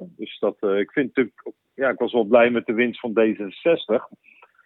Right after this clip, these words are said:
Maar ja, ik, ik, ah, ik vind het geen drama voor nu, hoor. Het heeft, heeft, vond ook geen verrassing, want dit zat er al een tijdje aan te komen. Maar dit was natuurlijk een campagne en dit is ook een, eh, hè, dit wordt ook weer regeren met Rutte.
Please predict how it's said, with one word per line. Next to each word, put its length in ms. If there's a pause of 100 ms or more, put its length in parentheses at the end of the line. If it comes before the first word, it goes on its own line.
(240)
Maar 640
ja, 360
ik, 220
ik, 160 (960)
ah, 200
ik 100
vind 140
het 100
geen 160
drama 420
voor 160
nu, 140
hoor. 200
Het 100
heeft, 220
heeft, 360
vond 200
ook 140
geen 180
verrassing, 560
want 160
dit 180
zat 240
er 60
al 140
een 120
tijdje 380
aan 180
te 100
komen. 420
Maar 260 (380)
dit 320
was 140
natuurlijk 280
een 200
campagne 420
en 120
dit 160
is 140
ook 220
een, 240
eh, 320
hè, 160
dit 140
wordt 200
ook 180
weer 140
regeren 520
met 180
Rutte. 420